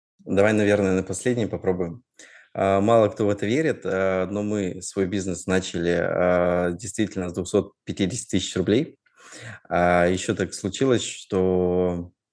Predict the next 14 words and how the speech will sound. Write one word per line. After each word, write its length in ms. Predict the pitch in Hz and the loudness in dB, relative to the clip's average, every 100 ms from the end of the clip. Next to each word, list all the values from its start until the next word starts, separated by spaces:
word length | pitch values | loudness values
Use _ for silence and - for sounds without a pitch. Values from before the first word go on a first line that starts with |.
| - - | -16 -8
Артём 300 | 98 113 98 | -2 0 0
как 180 | 104 | 0
раз 200 | 104 98 104 | 0 0 0
мне 80 | 90 | -4
тут 180 | 87 | -6
прислал 500 | - 95 - 95 92 92 | -4 -2 2 4 4 2
на 80 | 95 | 0
одиннадцатый 440 | 98 101 98 101 | 0 -2 -2 0
год 260 | 107 139 - - - | 2 0 -4 -16 -4
нашу 280 | 101 95 87 | -2 -2 -2
первую 380 | 107 101 95 | 2 4 4
выручку, 600 | 92 101 95 - 85 92 - _ _ _ _ _ - - | 2 0 -2 -6 -6 -6 -16 _ _ _ _ _ -16 -8
а, 640 | 110 101 95 90 87 85 90 _ _ _ | -2 0 2 2 2 -2 -8 _ _ _
сети, 540 | - - 95 147 151 | -12 -8 -2 -2 -4